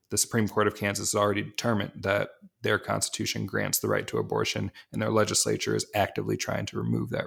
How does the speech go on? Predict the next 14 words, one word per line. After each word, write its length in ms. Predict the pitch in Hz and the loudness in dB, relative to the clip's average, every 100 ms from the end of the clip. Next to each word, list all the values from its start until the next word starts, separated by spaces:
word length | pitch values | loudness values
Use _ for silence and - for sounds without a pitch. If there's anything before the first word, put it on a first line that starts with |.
| 113 | 0
right. 240 | 110 - - - - _ _ - | 0 -2 -6 -20 -20 _ _ 0
Um, 460 | 101 101 101 - - - | 2 2 -2 -6 -10 -2
you 200 | 107 101 | 0 4
have 500 | 104 101 95 95 - _ _ _ - | 6 8 8 2 -6 _ _ _ -6
the 760 | 104 101 98 98 98 104 98 117 | 2 2 4 2 0 -2 -4 -4
Attorney 420 | 101 - 113 104 | -2 0 0 0
General 340 | 95 104 104 | 0 2 2
Merrick 360 | 101 98 101 95 | 2 2 0 0
Garland 500 | 98 101 101 104 101 - - - | 4 4 4 2 -2 -6 -12 -2
issuing 440 | 101 - 101 98 | 0 0 -2 0
notice 340 | 98 101 98 - | 0 2 2 0
to 120 | 90 | 0
states 480 | - 98 101 - - 101 | 0 0 -2 -4 -6 -4
that 240 | 98 92 | -4 -4